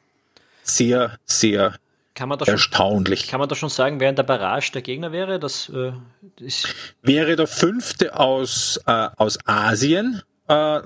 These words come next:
Speaker 1: da ist an diesem Doppelspieltag das Playoff zwischen Australien und Syrien. Vermutlich also Australien.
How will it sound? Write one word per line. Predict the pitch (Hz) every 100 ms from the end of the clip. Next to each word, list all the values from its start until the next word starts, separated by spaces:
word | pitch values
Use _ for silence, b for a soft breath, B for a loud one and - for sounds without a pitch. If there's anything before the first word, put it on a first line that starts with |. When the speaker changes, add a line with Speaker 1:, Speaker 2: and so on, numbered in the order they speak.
| - 131 - -
Speaker 1:
da | 135 160
ist | 160 - -
an | 143
diesem | 117 147 143
Doppelspieltag | - - 139 - 131 127 -
das | 113
Playoff | - - 147 175 165 -
zwischen | - 139 127
Australien | 117 - 123 117 143 139 139
und | 127 113
Syrien. | - 143 151 123 104 98 82 _ b b b b
Vermutlich | - 127 139 147 156 -
also | 98 107 101 117 117 b b b b b _
Australien. | 104 - 98 104 113 95